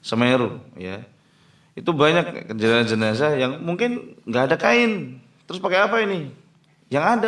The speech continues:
apa? Yang ada aja, udah yang ada. Ya, nggak usah memberat-beratkan diri. Pokoknya segera dimakamkan.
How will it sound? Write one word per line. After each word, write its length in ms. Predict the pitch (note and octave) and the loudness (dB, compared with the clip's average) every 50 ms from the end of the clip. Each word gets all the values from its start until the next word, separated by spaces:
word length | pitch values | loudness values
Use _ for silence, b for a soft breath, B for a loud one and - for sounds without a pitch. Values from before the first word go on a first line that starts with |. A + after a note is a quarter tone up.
| A#3 A3+ | 0 -2
apa? 140 | - D#3 A#2+ A2+ C3 | -2 -4 -6 -6 -6
Yang 180 | A#2+ A#2 A#2+ C3 D3 | -4 -2 0 0 0
ada 140 | D3+ D3 C#3+ | 0 2 0
aja, 220 | C#3+ D#3 C#3 B2 A2+ A#2+ | 0 0 0 -4 -6 -6
udah 180 | A#2 A2+ A2+ A2 | -6 -4 -4 -2
yang 180 | G#2 A2 A2+ A#2 | -2 -4 -4 -6
ada. 180 | A#2 A2+ A2 - - - _ _ _ _ _ _ | -6 -8 -10 -12 -16 -20 _ _ _ _ _ _
Ya, 80 | - | -8
nggak 160 | A2 A2+ A2 | -2 0 0
usah 240 | A2+ A2 C3+ D3+ D3 | 0 2 0 0 0
memberat-beratkan 560 | B2+ A#2 A#2 G#2+ G#2 G#2 G#2+ G2+ G#2+ A#2 B2 | 0 0 -2 -2 -2 -4 -4 -2 -2 -2 -2
diri. 320 | B2 A2 A2 G2+ G2+ G2 G2+ | -2 -2 -4 -4 -6 -8 -10
Pokoknya 240 | - E2+ A2 C#3 D3+ | -8 -6 -6 -6 -6
segera 320 | C#3+ C3 A2 A#2 C3 C3 | -6 -4 0 0 0 0
dimakamkan. 1300 | A2 A#2 C#3 E3+ - - - - - _ _ _ _ - F#2+ F2+ - F#2 F2+ F#2 F#2 - F2+ F2 F2+ | 0 -2 -4 -6 -10 -16 -20 -20 -20 _ _ _ _ -14 -12 -8 -8 -8 -8 -8 -10 -12 -12 -12 -14